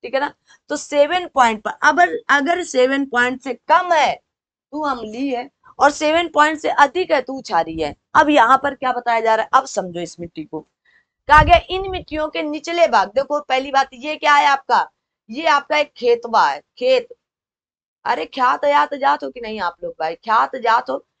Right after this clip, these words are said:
या याकट हो आपका ख्यात है, ठीक है ना। और यह ख्यात में कहा है, कहा गया है, ये ख्यात में कहा गया निचले भाग की अपेक्षा ऊपरी भाग की मिट्टियां अधिक अम्लीय होती हैं। मतलब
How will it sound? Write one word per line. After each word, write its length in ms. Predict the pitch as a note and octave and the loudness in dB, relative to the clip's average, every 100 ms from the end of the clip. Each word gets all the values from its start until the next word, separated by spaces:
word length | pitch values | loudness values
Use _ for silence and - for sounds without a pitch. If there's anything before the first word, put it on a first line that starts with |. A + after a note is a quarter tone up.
| _ | _
या 200 | A#3+ C4+ - | 0 0 0
याकट 560 | A#3 C4 C4+ D#4+ D4+ C#4+ | -2 4 6 4 2 2
हो 80 | C#4+ | 4
आपका 520 | C4+ B3+ - C#4 D4 | 6 4 2 2 2
ख्यात 440 | C#4+ G#3+ F#3 - | 2 4 4 2
है, 140 | D#3 D#3 | -4 -6
ठीक 600 | - _ _ _ - B3+ | -8 _ _ _ -12 -8
है 80 | C#4 | -8
ना। 120 | C#4 _ _ - | -8 _ _ -2
और 120 | C4+ | -2
यह 240 | C#4+ D#4+ D#4+ | 2 2 2
ख्यात 420 | - C4 D#4 D#4 | 4 8 8 4
में 180 | D4+ D4+ | -2 2
कहा 220 | - D#4 | 6 8
है, 220 | D#4 D4 G#3+ | 8 6 4
कहा 280 | C4 C4 | 2 2
गया 160 | C4+ C4+ | 2 2
है, 160 | C4 - _ _ _ _ _ _ _ _ _ _ _ _ _ _ _ _ _ - | 0 -2 _ _ _ _ _ _ _ _ _ _ _ _ _ _ _ _ _ -14
ये 240 | B3+ F4 F4+ | -2 0 0
ख्यात 420 | - C4 D4 C#4+ | 4 6 6 4
में 120 | D#4 | 2
कहा 200 | D4 D4 | 6 6
गया 100 | D#4 | 6
निचले 420 | D4 D4+ E4+ F#4 F#4 | 2 2 4 6 8
भाग 320 | C4 C4 C4 | 10 8 6
की 200 | C4+ C#4 C#4 | 0 0 2
अपेक्षा 560 | C4 C#4 C#4 D#4+ D4 | 2 -2 -4 4 6
ऊपरी 460 | - D4 C4 C#4+ E4 | 6 0 -6 -4 2
भाग 200 | C4 B3 | 6 6
की 160 | A#3 B3 | 4 -6
मिट्टियां 500 | B3 - C4 D4 A3 - _ _ _ | -8 -6 2 6 4 2 _ _ _
अधिक 320 | D4 C#4+ E4 C#4 | 4 4 2 0
अम्लीय 260 | A#3+ G#3 | 0 -2
होती 240 | F#3 E3+ E3 | -6 -6 -10
हैं। 80 | D#3+ _ _ - | -16 _ _ -10
मतलब 280 | D4+ E4 | 0 2